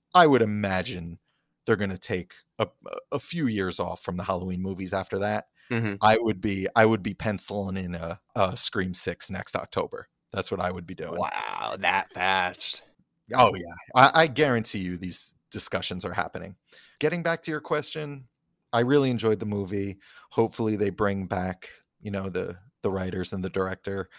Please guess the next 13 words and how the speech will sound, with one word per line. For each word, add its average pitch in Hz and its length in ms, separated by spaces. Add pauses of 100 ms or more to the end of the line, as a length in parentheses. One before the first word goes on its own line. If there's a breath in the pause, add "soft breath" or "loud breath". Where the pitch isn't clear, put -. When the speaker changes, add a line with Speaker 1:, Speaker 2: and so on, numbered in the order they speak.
(320 soft breath)
Speaker 1:
I'll 120 100
be 131 120
down 127 240
for 123 160
another 117 260
one, 110 200
but - 440 (960 loud breath)
yeah, 113 360 (240)
it 117 200
will 113 140
definitely 113 640
lose 101 460
some, 90 1040